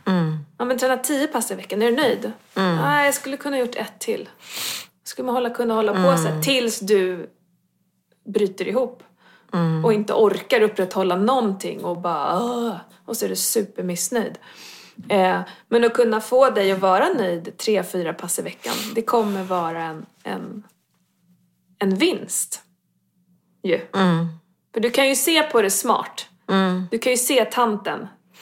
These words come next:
Speaker 2: Sen verkar du ju också tänka så här, "Men hon är ju åttio. Så jag borde ju träna dubbelt."
Speaker 1: Mm.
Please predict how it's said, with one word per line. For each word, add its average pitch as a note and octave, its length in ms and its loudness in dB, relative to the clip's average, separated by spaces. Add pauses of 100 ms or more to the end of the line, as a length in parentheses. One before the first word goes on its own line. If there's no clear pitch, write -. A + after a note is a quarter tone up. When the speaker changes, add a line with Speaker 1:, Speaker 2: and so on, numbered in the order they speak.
(260)
Speaker 2:
Sen A#3+ 180 0
verkar C4+ 320 6
du A#3+ 40 2
ju B3 80 8
också B3+ 220 0
tänka A3 440 2
så G3+ 100 -4
här, E3 60 -6
"Men D#3+ 80 -8
hon G3+ 220 2
är - 40 -4
ju - 60 -6
åttio. - 500 -2 (800)
Så F#3 220 2
jag A#3+ 260 6
borde G3+ 220 2
ju F3+ 140 0
träna F3+ 300 0
dubbelt." - 760 0
Speaker 1:
Mm. D3+ 380 -2